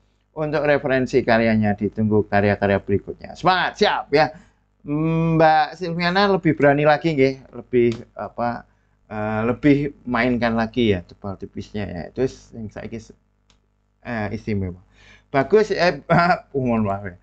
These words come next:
Eh, kita cek ya, cek, eh, email ya. Semoga tidak ada yang kelewat. Eh,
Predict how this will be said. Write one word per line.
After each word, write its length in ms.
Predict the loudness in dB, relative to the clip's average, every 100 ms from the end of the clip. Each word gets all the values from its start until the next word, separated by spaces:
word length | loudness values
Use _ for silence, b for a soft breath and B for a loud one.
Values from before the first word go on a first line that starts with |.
| _ _
Eh, 200 | -6 -4 -2
kita 480 | 0 2 2 2 -2 -2
cek 160 | -4 -4 _ _
ya, 240 | -4 -4
cek, 400 | 0 2 2 -2 _ _ -14
eh, 920 | -8 -4 -2 0 0 2 2 2 0 -2 -2
email 320 | 0 2 2
ya. 180 | 2 -2 -10
Semoga 600 | -20 -12 -10 -10 -8 -8
tidak 280 | -8 -10 -10
ada 320 | -14 -12 -14
yang 80 | -14 -20
kelewat. 480 | -20 -20 -14 -12 -12 _ _ _ _ _ _ _ _
Eh, 1040 | -20 -20 -18 -18 -18 -16 -16 -16 -16 -18